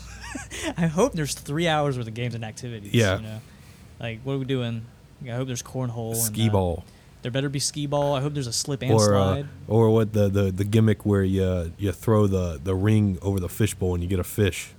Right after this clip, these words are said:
Speaker 1: Yeah, and
Speaker 2: Yeah.
Speaker 1: the fish is dead
Speaker 2: Hopefully
Speaker 1: 'cause
Speaker 2: there's,
Speaker 1: it
Speaker 2: like,
Speaker 1: was outside for too long.
Speaker 2: hopefully there's, like, a guy who is showing off, like, a three-legged lady.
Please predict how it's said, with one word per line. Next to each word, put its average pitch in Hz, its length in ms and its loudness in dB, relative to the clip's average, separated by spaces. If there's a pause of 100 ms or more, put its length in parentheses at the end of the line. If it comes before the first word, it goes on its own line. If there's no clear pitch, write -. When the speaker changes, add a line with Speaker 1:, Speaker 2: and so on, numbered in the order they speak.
(120)
Speaker 1:
Yeah, 117 360 -6 (240)
and 120 100 -6
Speaker 2:
Yeah. 90 60 0
Speaker 1:
the 82 60 -2
fish 120 180 -6
is 113 140 -8
dead 107 260 -8
Speaker 2:
Hopefully 131 320 6
Speaker 1:
'cause 123 60 8
Speaker 2:
there's, 120 100 8
Speaker 1:
it - 60 4
Speaker 2:
like, 127 80 6
Speaker 1:
was 120 80 -4
outside 120 480 -6
for 117 60 -14
too 117 180 -10
long. 104 280 -8 (120)
Speaker 2:
hopefully 139 280 6
there's, 123 200 6
like, 117 100 4
a 107 80 4
guy 104 540 4 (220)
who 101 180 0
is 95 80 0
showing 104 320 2
off, 98 240 0
like, 98 240 0
a 92 80 -6
three-legged 98 580 0
lady. 92 400 0